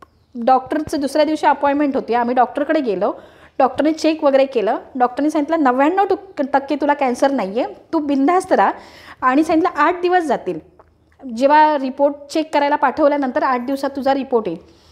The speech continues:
दुसऱ्या दिवशीच परत आम्हाला हॉस्पिटलमधून कॉल आला की रिपोर्ट काही नाही आहे, निगेटिव्ह आहे, सगळं क्लिअर आहे म्हणायला लागले,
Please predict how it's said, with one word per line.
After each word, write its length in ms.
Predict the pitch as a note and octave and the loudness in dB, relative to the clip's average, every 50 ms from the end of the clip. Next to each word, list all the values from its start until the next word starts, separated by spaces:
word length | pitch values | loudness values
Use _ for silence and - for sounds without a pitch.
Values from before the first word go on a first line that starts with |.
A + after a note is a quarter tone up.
| - _ _ | -20 _ _
दुसऱ्या 320 | B3+ C4+ C#4 - F4 F4+ F#4 | -4 -4 -2 0 2 2 2
दिवशीच 340 | F#4+ F#4+ F#4 - G#4+ G#4 G#4 | 4 2 2 2 0 0 2
परत 200 | F4+ E4+ E4+ E4+ | 0 0 2 2
आम्हाला 240 | D4 D4+ D#4+ E4 | 2 2 2 2
हॉस्पिटलमधून 680 | D#4 C4 A#3+ B3 - - G4 A4 G#4 G4 F4 D#4 D4+ C#4 | 2 2 2 0 -2 -4 -2 -2 -2 -2 -2 -2 -2 -2
कॉल 240 | C4 C4+ G#3+ G3 F#3+ | -2 -2 -2 -2 0
आला 180 | F#3 G3 A#3+ E4 | -2 -2 -2 -4
की 360 | F#4+ - - - - D#4+ D4 | -4 -8 -18 -8 -4 -2 0
रिपोर्ट 340 | C#4 C#4 C#4 - D#4+ F#4 - - - - - - | 0 -2 -2 -2 -2 -2 -2 -6 -18 -14 -4 0
काही 240 | D4 C#4+ D4 F#4 G4 | 2 2 4 4 4
नाही 260 | D#4+ A#3 G3+ G#3 A3 | 2 0 -2 -2 -2
आहे, 100 | C4 E4 | -2 0
निगेटिव्ह 460 | D4 C4 B3 D4 D4+ - E4+ D#4 A#3 | 0 0 0 -2 -2 -2 -2 0 0
आहे, 120 | A#3+ D#4+ - - - - - | -2 -2 -4 -8 -10 -8 -6
सगळं 260 | C4+ B3 A#3+ C4 D#4 | -4 0 2 2 2
क्लिअर 380 | - - D4+ C4 B3+ A#3 G#3+ | 2 0 0 2 2 2 2
आहे 100 | F#3+ F#3 | 2 0
म्हणायला 240 | F3+ F3+ F3+ F#3 F#3 | 0 -2 -2 -2 -2
लागले, 220 | F#3 F3+ F#3+ G3+ | -4 -4 -6 -8